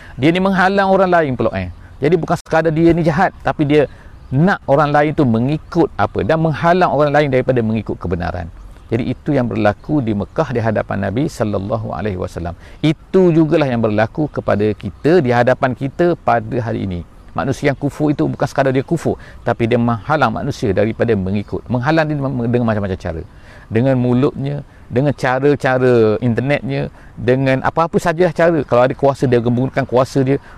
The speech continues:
untuk menghalang manusia daripada mengikut Allah. Jadi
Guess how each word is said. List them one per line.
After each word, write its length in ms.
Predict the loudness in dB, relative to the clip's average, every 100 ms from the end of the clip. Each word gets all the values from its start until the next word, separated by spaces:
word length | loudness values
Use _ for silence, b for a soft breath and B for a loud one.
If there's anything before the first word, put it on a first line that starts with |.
| -6
untuk 240 | -4 -2
menghalang 480 | -2 0 0 0 0
manusia 320 | -2 -2 0
daripada 480 | 2 2 0 0 0
mengikut 320 | 0 -4 -4
Allah. 160 | -4 -6 -8 B B -2
Jadi 240 | 0 0